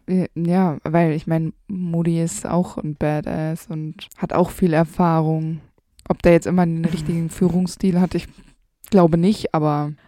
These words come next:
Speaker 2: Aber nicht jeden von diesen Kollegen traut Scrimger ja gleichermaßen. Und ich denke, so ist er bestimmt derjenige, der im fünften Band Kingsley und Tonks nach Sirius Black ausfragt. Und er vermutet ja auch,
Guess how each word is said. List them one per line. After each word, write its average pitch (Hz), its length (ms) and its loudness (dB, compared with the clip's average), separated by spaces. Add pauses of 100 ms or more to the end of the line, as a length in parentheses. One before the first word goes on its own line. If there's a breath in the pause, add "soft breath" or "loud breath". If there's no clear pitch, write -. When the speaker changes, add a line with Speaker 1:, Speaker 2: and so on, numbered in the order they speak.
Speaker 2:
Aber 185 220 2
nicht 214 320 0
jeden 180 400 0
von 208 200 -2
diesen 196 200 -4
Kollegen 185 480 -4
traut 214 320 0
Scrimger 151 360 -6
ja 147 140 -6
gleichermaßen. 147 920 -6 (120)
Und 175 240 -8
ich - 120 -14
denke, 247 320 -4
so - 80 -8
ist - 160 -4
er 240 80 -2
bestimmt 262 520 -4 (200)
derjenige, 185 800 -2 (420 loud breath)
der 180 160 -4
im 190 140 -2
fünften 262 520 -6
Band 180 400 -4
Kingsley 269 460 -2
und 208 200 -2
Tonks 190 440 -2
nach 185 160 -2
Sirius 208 400 -2
Black 240 300 -6
ausfragt. 147 800 -6 (580 soft breath)
Und 185 500 -2
er 196 80 0
vermutet 208 460 2
ja 165 160 -2
auch, 160 360 -2